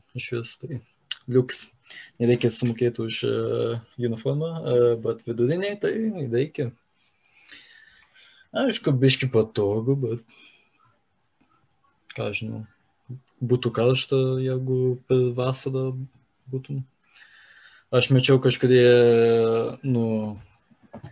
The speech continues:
kaip čia, ne, nenešioja juodas, e, kojines. Kažku-, kažkurie kartais nešioja baltas arba išvis nenešioja.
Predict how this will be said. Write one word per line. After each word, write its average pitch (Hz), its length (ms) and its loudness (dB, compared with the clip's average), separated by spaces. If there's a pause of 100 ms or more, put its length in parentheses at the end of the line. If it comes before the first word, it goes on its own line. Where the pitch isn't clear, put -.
(580)
kaip 110 280 -6
čia, 104 220 -8
ne, 107 480 0 (140)
nenešioja 135 1200 6
juodas, 117 680 -2 (240)
e, 110 380 -8
kojines. 170 580 -2 (800)
Kažku-, 151 540 0
kažkurie 147 440 2
kartais 156 560 2
nešioja 143 560 4
baltas 120 640 -2
arba 131 240 -2
išvis 135 320 -2
nenešioja. 113 600 -6